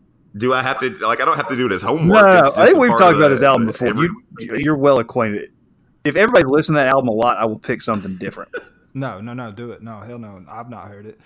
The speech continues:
Speaker 3: But that's like, I like that because you're using something you're already fucking in. It's like, uh, if Yves Pons, like, if he takes French in college,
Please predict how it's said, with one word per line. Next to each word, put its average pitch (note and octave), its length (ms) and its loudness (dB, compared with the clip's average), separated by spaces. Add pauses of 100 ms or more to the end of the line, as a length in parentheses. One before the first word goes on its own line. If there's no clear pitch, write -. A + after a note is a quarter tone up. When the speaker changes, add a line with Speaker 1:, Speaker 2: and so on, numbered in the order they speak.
(220)
Speaker 3:
But C#3 100 -12
that's F3+ 220 -8
like, F3 140 -8
I C3+ 80 -8
like E3+ 260 -6
that D3 240 -8
because C3 260 -12
you're C3 80 -12
using C3+ 300 -10
something B2+ 240 -12
you're A2+ 180 -14
already A2+ 540 -12
fucking A#2 520 -14
in. A#2 360 -14 (260)
It's C3+ 200 -14
like, C#3 240 -10
uh, A#2+ 260 -10
if A2+ 140 -14
Yves A#2+ 260 -12
Pons, A#2 400 -12
like, G#2+ 160 -14
if G#2+ 100 -18
he B2+ 120 -14
takes A#2 280 -18
French - 600 -18 (340)
in A2 140 -16
college, A#2 640 -14